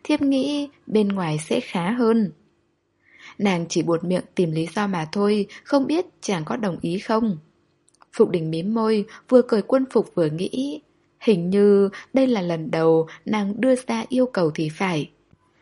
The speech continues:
Tê Chỉ nhìn chàng, chờ chàng trả lời. Chàng nhìn vào mặt nàng, đoạn gật đầu. "Để ta bảo Tiểu Nghĩa sắp xếp." "Được." Tê Chỉ đáp, rồi chậm rãi ngồi xuống bên bàn.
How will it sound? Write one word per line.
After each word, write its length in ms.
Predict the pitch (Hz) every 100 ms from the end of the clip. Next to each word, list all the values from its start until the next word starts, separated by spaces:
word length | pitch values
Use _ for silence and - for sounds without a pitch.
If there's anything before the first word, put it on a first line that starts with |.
| _ _ _
Tê 160 | - 220
Chỉ 180 | 214 196
nhìn 260 | 170 175 160
chàng, 400 | - 175 165 160 - -
chờ 200 | 226 202
chàng 320 | - 185 175
trả 240 | - 170
lời. 420 | 160 160 165 156 143 _ _ _ _
Chàng 260 | - 196 170
nhìn 160 | 175 170
vào 120 | 170
mặt 180 | 170 -
nàng, 400 | 165 165 165 156 - -
đoạn 220 | 233 - 208
gật 220 | 202 -
đầu. 480 | 170 156 151 151 147 _ _ _ - -
"Để 100 | 208
ta 160 | 214 214
bảo 200 | 190 151
Tiểu 120 | 165
Nghĩa 140 | 175 214
sắp 200 | 269 262
xếp." 300 | - 294 320 _ _ _ _ _ _ -
"Được." 340 | 175 170 170 _ _ _ - - - -
Tê 140 | 196
Chỉ 180 | - 165
đáp, 280 | 156 220 311 - -
rồi 240 | - 240 220
chậm 220 | - 226
rãi 240 | - 226
ngồi 200 | 277 214
xuống 260 | 170 170 170
bên 220 | 208 202
bàn. 340 | 170 165 160